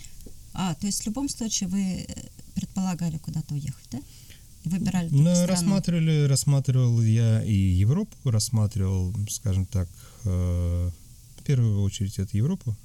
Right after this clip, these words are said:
Speaker 2: рассматривать, как многие рассматривают, там, Соединенные Штаты Америки, это уж больно далеко. А азиатскую часть, э,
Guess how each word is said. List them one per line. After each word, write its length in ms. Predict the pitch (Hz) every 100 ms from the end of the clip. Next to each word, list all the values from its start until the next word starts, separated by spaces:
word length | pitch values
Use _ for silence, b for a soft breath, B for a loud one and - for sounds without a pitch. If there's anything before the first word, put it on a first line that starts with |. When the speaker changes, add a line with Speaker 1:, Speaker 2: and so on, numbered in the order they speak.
| -
Speaker 2:
рассматривать, 520 | 104 - 113 104 98
как 200 | 101 98
многие 280 | 113 110 101
рассматривают, 440 | 107 107 104 95
там, 180 | 95 90
Соединенные 360 | - 107 151 170
Штаты 400 | - 135 - 113 B B B
Америки, 360 | 123 104 98 101 101
это 200 | 92 90
уж 220 | 87 87
больно 340 | 95 92 139 165
далеко. 420 | 147 151 147 147 B B B B B -
А 380 | 98 90 87 92 -
азиатскую 580 | 107 98 98 95 -
часть, 340 | 90 104 90 -
э, 460 | 87 85 85 85